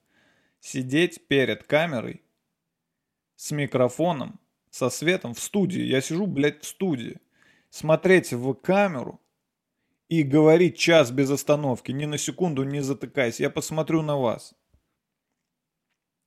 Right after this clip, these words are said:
Попробуй купить не гигиеническую помаду, а масло для губ. Помады по сравнению с маслом не работают вообще. Очень классное масло есть. Лукас Папау или Pure Папау.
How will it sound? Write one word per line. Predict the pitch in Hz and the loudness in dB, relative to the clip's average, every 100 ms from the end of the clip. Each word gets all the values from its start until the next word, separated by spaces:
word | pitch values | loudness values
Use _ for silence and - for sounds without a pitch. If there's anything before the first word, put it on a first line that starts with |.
| _ | _
Попробуй | 131 131 185 170 | 2 4 4 4
купить | 156 143 151 | 2 2 0
не | 147 | -2
гигиеническую | 139 139 185 - - | -2 -2 -2 -4 -4
помаду, | 135 135 127 113 | -2 0 0 0
а | 120 | 0
масло | 135 143 - 135 | 0 -2 -2 -4
для | 127 135 | -2 -4
губ. | 127 117 - | -4 -6 -4
Помады | 123 151 170 135 | -2 0 0 -2
по | |
сравнению | 135 131 139 143 135 | -2 -2 -2 -4 -6
с | - | -2
маслом | 165 - 123 | -2 -2 -4
не | 123 | -2
работают | 131 135 151 135 | -2 0 -2 -2
вообще. | 131 131 - 110 | -2 -2 -2 -2
Очень | 120 143 - | -2 -4 -4
классное | 135 135 - | 0 0 -2
масло | 131 135 127 120 | -6 -4 -6 -6
есть. | 120 - | -6 -4
Лукас | 143 - - | -6 -4 -8
Папау | - 139 - - 123 120 _ _ _ _ _ _ _ | -4 -6 0 2 2 -2 _ _ _ _ _ _ _
или | - 131 131 | -6 -2 -2
Pure | - 143 147 | -2 0 0
Папау. | - 131 123 117 117 - | -2 -4 0 0 -2 -10